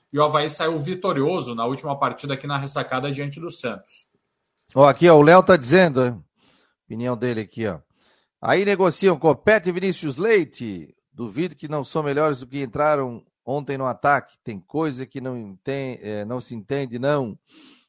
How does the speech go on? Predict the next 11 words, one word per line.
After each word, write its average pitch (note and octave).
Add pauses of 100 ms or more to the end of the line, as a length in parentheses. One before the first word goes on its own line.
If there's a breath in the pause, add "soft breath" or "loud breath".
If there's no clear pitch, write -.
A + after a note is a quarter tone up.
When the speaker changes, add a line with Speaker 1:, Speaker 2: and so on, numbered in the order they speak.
(140)
Speaker 2:
Mesmo C#3
os A#2+
dois C#3
não C3
vindo A#2+
bem, C3+
são -
melhores. A2
O A2
Léo B2
Schmidt. A#2+